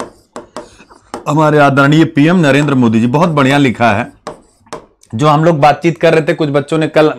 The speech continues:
मैं स-, आप सबके आंसर चेक करता हूं, तो कल मैंने देखा था तो कुछ लोगों ने लिखा था कि सर, कोरोना का सामाजिक, आर्थिक, राजनीतिक, कल्चरल, ये सारे इम्पैक्ट भी एक बार अगर आप कंप्लीटली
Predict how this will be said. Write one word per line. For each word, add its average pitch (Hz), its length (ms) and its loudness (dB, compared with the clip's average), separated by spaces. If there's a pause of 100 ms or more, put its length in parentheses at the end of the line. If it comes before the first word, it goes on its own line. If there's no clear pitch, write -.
मैं 127 120 0
स-, 127 100 -4
आप 135 320 0
सबके 143 220 -4
आंसर 135 320 -2
चेक 131 260 -6
करता 107 240 -4
हूं, 110 160 -6 (600)
तो 135 60 -4
कल 160 220 0
मैंने 151 180 0
देखा 147 280 -2
था 175 120 0
तो 170 100 -4
कुछ 156 220 -4
लोगों 143 260 0
ने 151 100 -2
लिखा 139 280 -2
था 151 140 0
कि 147 120 -6
सर, 160 240 -2 (600)
कोरोना 143 420 2
का 147 180 0
सामाजिक, 131 600 0
आर्थिक, 131 360 0
राजनीतिक, 135 640 0
कल्चरल, 143 420 2
ये 143 80 2
सारे 147 420 2
इम्पैक्ट 143 480 -2
भी 127 180 0
एक 139 160 0
बार 139 140 2
अगर 135 180 2
आप 139 260 0
कंप्लीटली 131 560 -4